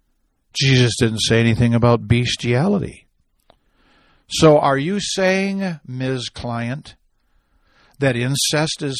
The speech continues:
fine and bestiality is fine and sex changes are fine and dressing in drag is fine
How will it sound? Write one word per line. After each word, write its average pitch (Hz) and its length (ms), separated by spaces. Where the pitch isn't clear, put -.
fine 160 580
and 120 180
bestiality 113 800
is 113 180
fine 143 460
and 120 140
sex - 340
changes 127 520
are 123 120
fine 143 640
and 120 140
dressing 117 400
in 110 120
drag 113 440
is 127 260
fine 135 480